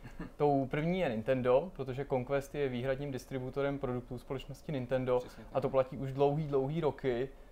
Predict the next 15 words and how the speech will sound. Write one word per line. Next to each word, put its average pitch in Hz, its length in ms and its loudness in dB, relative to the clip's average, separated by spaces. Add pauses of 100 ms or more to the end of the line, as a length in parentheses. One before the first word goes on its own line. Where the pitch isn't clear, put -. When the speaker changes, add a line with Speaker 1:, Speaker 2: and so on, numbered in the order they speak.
(160)
Speaker 2:
Já, 123 400 6 (120)
mm, 120 320 -6 (340)
do, 135 400 -2
minimálně 170 580 2
do 156 80 -6
nějakého 156 360 -4
přelomu 160 480 -2
tisíciletí, 135 760 -4
co 131 120 -12
si 139 120 -8
vzpomínám, 135 540 -2
a 135 40 -2
možná 131 340 -2
ještě 131 260 -6
dřív. 139 400 -4